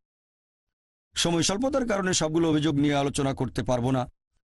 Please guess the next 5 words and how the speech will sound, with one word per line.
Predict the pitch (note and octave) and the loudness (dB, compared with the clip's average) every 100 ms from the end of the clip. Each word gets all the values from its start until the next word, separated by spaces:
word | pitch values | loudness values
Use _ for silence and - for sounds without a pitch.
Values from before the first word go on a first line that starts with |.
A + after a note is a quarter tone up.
| _ _ _ _ _ _ _ _ _ _ _ - | _ _ _ _ _ _ _ _ _ _ _ -4
সংক্ষেপে | E3+ F3+ E3 B3 D4+ | -2 0 -2 0 2
বললে, | C#4+ B3 A3 G3 - - _ _ _ _ _ _ _ _ _ _ _ - | 2 2 2 2 -2 -12 _ _ _ _ _ _ _ _ _ _ _ -4
এই | D#3+ D#3+ | 0 2
সমালোচকরা | D#3 E3+ F#3 A#3 G3+ | 0 0 -2 0 0
বলে, | E3 F3 F#3+ | 2 2 0